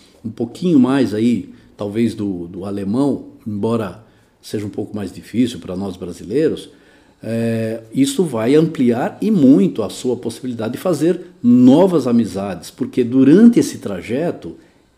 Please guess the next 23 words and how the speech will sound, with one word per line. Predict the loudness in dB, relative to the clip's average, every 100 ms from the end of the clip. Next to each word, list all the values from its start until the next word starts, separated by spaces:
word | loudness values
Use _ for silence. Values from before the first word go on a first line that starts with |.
| _ _ _ -8
essas | -6 -4 -4
nacionalidades | -2 -4 -4 -4 -4 -8 -8 -6 -6 -8 -14 -16
são | -6 -2
muito | 0 -2 2 6 8 6
frequentes. | 2 -10 -12 -16 -20 -20 -16
Agora | -8 -2 0 2 2
vamos | 4 2 0
para | -2
a |
segunda | -4 2 4 4 6 4 4
atitude. | 0 -2 -2 -2 -4 -8
A | -8
segunda | 0 2 4 4 4
atitude | 0 0 2 2
que | 2 -2
todo | -2 4 4 4
peregrino | 4 4 4 0 0
deveria | 0 0 0 2 0
ter | 2 2 2 2 -4 -6
é | -2
a | -2
de | -2
desprender-se | -6 0 2 2 0 2 4 4 2 0 -8 -12